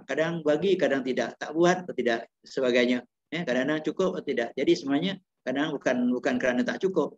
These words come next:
kerana kecuaiannya, tanggungjawabnya sebagai seorang, eh, bapa, seorang suami, ya, untuk, eh, infakkan harta untuk, untuk, eh, anak dan isterinya itu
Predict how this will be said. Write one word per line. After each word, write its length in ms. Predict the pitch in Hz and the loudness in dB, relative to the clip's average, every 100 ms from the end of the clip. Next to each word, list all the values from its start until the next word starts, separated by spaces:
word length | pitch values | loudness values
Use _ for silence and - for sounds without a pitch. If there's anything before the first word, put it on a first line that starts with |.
| _ | _
kerana 220 | 127 131 135 | -2 -2 -4
kecuaiannya, 960 | 135 147 135 135 143 127 139 165 185 - _ | -2 2 6 6 8 6 2 0 -2 -6 _
tanggungjawabnya 640 | 123 127 127 123 123 127 | -2 2 4 6 4 0
sebagai 400 | 139 123 120 127 | -4 -4 -2 0
seorang, 480 | - 117 120 120 117 - _ _ _ | 0 -2 0 -2 -4 -8 _ _ _
eh, 100 | 123 | -6
bapa, 460 | 117 113 - 165 185 | -2 -2 4 4 4
seorang 240 | 113 117 | 0 -4
suami, 560 | 113 - 117 135 180 - - _ | -4 -2 -2 0 -2 -4 -14 _
ya, 240 | 147 185 147 | -4 -2 0
untuk, 560 | 127 127 127 123 - _ _ 127 | 0 0 0 -2 -4 _ _ -2
eh, 260 | 135 156 - 131 | 0 0 -2 -4
infakkan 600 | 123 160 - 147 123 113 | -2 -2 0 0 0 -2
harta 400 | - 113 - 123 | -4 -6 -2 0
untuk, 400 | 117 113 117 120 _ _ | 2 2 0 -2 _ _
untuk, 320 | 117 110 123 - | -12 -6 -6 -6
eh, 300 | 123 113 107 | -8 -6 -4
anak 280 | 113 123 240 - _ | -2 -4 -6 -12 _
dan 240 | 117 113 | -6 -6
isterinya 400 | 117 - 120 120 | -10 -4 -2 -2
itu 320 | 113 175 185 | 0 2 2